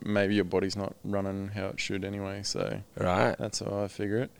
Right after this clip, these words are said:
Speaker 2: If you need hallucinogens, though, or if you need any ki-, so, so what are there? There's, we have
Speaker 1: So I think the drugs that are probably, like, safe, uh, probably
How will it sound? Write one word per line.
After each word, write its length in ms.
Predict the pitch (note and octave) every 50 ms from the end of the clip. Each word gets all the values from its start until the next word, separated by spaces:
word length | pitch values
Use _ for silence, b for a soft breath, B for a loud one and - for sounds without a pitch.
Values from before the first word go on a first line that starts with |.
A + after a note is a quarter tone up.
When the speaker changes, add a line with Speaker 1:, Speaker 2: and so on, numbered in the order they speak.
| b b b
Speaker 2:
If 160 | - G#2+ -
you 60 | A#2+ A2
need 200 | A2 G#2 F#2+ F2+
hallucinogens, 720 | G2 F#2 G2+ B2+ D3 - D3+ G#2+ F2 F#2 E2+ D2+ C#2 -
though, 220 | - D2+ D2 C#2+ C#2+ D#2
or 120 | F2 F#2
if 120 | F#2 - -
you 80 | G#2
need 220 | F#2+ F#2+ F#2 F2+ E2+
any 240 | F#2 A2+ D#3 F#3 F3
ki-, 280 | - - F#2+ D#2+ G#2
so, 220 | - - C#3+ C3 A#2 - B2 A#2 A2+ G2+ - - - B2+
so 120 | B2 - C#3+
what 140 | C#3 C3+ B2
are 160 | B2 C3+ C3+
there? 100 | A#2+ G2+
There's, 260 | F#2+ F#2+ F#2+ - -
we 140 | A2+ G#2+ G2+ - - - - - - -
have 320 | G#2 G#2+ G2+ G2 F2+ -
Speaker 1:
So 240 | - - A#2+ A2+ -
I 80 | B2 C3+
think 280 | - - D3+ C#3 - - - - -
the 100 | A2 A2
drugs 380 | G2+ G2+ G#2+ A2+ A2+ A2+ G#2+
that 100 | G#2+ G#2
are 60 | F#2+ F#2
probably, 600 | - - - A2 G#2 G2 F#2 F2 F2+ F#2+ G2 - - - - - - - - -
like, 160 | - A2 G2 - - - - -
safe, 580 | - - - F#2 A2 A#2 A2+ - - - - - -
uh, 80 | E2 - - - - -
probably 560 | - - G#2+ G2 F#2+ F#2 F#2 F#2 F#2 F#2 F2+